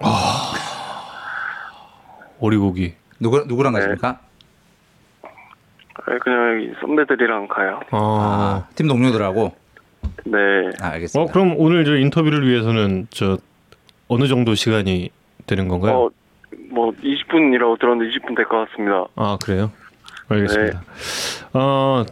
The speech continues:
Speaker 1: 구자욱 선수 인터뷰를 한다 그러니까 역대 가장 많은 그 질문이 왔어요.
Speaker 3: 아, 네.
Speaker 1: 예, 그래서 이 질문만 해도 이십 분 다 금방 갈 것 같아. <laughs> 예.
Speaker 3: 아, 네, 감사합니다.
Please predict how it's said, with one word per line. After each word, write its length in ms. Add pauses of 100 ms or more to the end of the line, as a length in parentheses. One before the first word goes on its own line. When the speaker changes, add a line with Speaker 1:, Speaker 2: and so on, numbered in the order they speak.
(960)
Speaker 1:
구자욱 240
선수 1040 (540)
인터뷰를 380
한다 200
그러니까 500 (140)
역대 720
가장 240
많은 540
그 600 (100)
질문이 440
왔어요. 560 (760)
Speaker 3:
아, 460
네. 540
Speaker 1:
예, 360
그래서 460 (680)
이 160
질문만 520
해도 180
이십 280
분 180
다 100
금방 320
갈 140
것 200
같아. 220 (120)
<laughs> 120
예. 360 (120)
Speaker 3:
아, 260
네, 260
감사합니다. 560